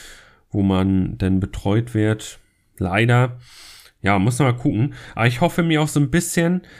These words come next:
dass vielleicht auch die Lehrstühle daraus lernen, nicht nur ich als Studi, der daraus lernt, der vielleicht jetzt sagt, „Ey, ich muss z-, zwingend irgendeine Struktur in den Tag bekommen, ich muss mich zwingen,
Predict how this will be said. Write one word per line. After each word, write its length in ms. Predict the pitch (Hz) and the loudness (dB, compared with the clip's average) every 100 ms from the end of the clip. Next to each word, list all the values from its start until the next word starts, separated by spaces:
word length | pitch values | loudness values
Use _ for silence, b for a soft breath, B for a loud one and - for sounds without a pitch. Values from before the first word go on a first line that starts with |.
| B - | B -4
dass 180 | 139 - | -2 0
vielleicht 240 | 147 135 | -2 0
auch 80 | 139 | -2
die 80 | 120 | 0
Lehrstühle 800 | 110 139 170 - 180 170 175 - - | 0 0 -2 -4 -2 -2 -4 -6 -8
daraus 460 | 131 139 165 160 | -4 0 0 0
lernen, 220 | 156 160 | 0 2
nicht 120 | 156 127 | 2 2
nur 160 | 135 | 0
ich 460 | - 139 233 - - | 0 -2 -4 -8 -6
als 160 | 127 | -6
Studi, 520 | - - 175 208 262 302 | -6 -4 -2 0 -2 -4
der 120 | - 160 | -2 0
daraus 340 | 170 170 - | 0 -4 -2
lernt, 300 | 156 175 165 | -2 -2 -2
der 60 | 151 | -4
vielleicht 320 | - 131 - | -2 -4 -4
jetzt 160 | 123 | -6
sagt, 260 | - 147 - | -4 -4 -4
„Ey, 220 | - 143 | -6 -4
ich 280 | 165 - - | -4 -8 -8
muss 580 | 131 139 190 196 - - | -2 0 0 -2 -10 -12
z-, 540 | - - - - - | -10 -10 -12 -16 -10
zwingend 500 | - 151 170 165 160 | -6 -2 0 -2 -2
irgendeine 380 | 151 156 151 139 | -2 0 0 0
Struktur 460 | 123 123 123 - 180 | -2 -10 -6 -2 0
in 40 | |
den 140 | 185 | -2
Tag 300 | 156 - - | -4 -8 -8
bekommen, 420 | - 156 - 175 190 | -8 -6 -2 0 -2
ich 140 | 151 | 0
muss 200 | 147 147 | -2 -2
mich 200 | 156 - | -4 -4
zwingen, 480 | - 160 160 180 | -6 -2 0 0